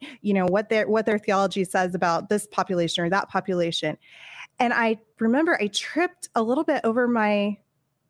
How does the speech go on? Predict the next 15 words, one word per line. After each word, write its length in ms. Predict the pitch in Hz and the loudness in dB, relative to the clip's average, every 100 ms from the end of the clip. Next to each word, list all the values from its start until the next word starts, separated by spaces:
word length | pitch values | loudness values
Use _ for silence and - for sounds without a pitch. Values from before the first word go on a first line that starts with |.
| _ | _
shoelace 640 | - 302 320 247 180 151 - | -4 0 2 2 2 -2 -2
and 180 | 240 226 | -2 0
I 180 | 233 226 | 0 0
almost 480 | 240 254 277 269 - | 2 2 2 0 -2
fell 220 | 269 254 | 0 0
into 260 | 233 233 233 | 2 0 0
this 240 | 208 202 | -2 -4
table, 460 | - 294 330 214 190 | -4 -2 0 0 0
and 180 | 202 196 | 0 0
the 60 | |
table 760 | 190 - 359 427 190 165 170 - _ _ _ _ _ _ _ | -2 -6 -8 -4 -2 0 -2 -4 _ _ _ _ _ _ _
was 520 | 233 233 226 226 220 - _ _ _ _ _ | -2 2 2 2 -2 -12 _ _ _ _ _
this 320 | 208 220 - | -2 -2 0
little 180 | 247 294 | -2 -2
girl, 640 | 302 214 202 196 214 247 | 0 2 4 2 0 -4